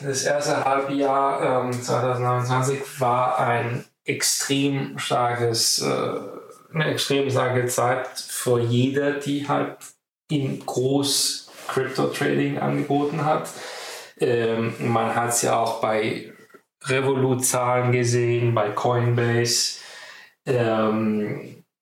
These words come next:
daher, die hatten sehr, sehr starke Zahlen.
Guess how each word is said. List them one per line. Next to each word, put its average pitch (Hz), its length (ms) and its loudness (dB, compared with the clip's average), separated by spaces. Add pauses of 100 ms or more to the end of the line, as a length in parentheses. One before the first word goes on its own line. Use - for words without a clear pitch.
(120)
daher, 120 800 0 (160)
die 120 340 -6
hatten 120 680 -2 (220)
sehr, 120 440 0
sehr 110 220 2
starke 110 460 0
Zahlen. 117 480 0